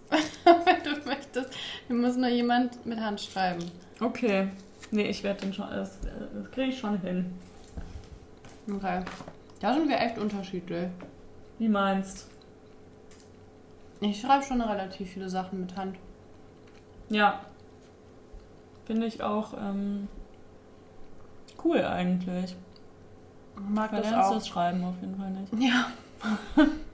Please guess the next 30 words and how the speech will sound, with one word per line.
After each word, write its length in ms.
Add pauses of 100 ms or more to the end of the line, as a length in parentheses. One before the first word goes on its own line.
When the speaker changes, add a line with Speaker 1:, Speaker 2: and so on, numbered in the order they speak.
(180)
Speaker 1:
Hm. 360 (1500)
Das 200
auf 120
jeden 160
Fall. 260 (1900)
Speaker 2:
Nee, 100
ich 120
bin 140
da 160
irgendwie 360 (160)
faul 540
und, 300
äh, 540
schreibst 320
du 60
Einkaufslisten 800
oder 220
machst 300
du 40
das 140
auch 180
in 80
die 80
Notes? 360
Speaker 1:
Hm, 380
das 160
Speaker 2:
Im 60
Speaker 1:
mach 140
ich 100
Speaker 2:
Handy? 160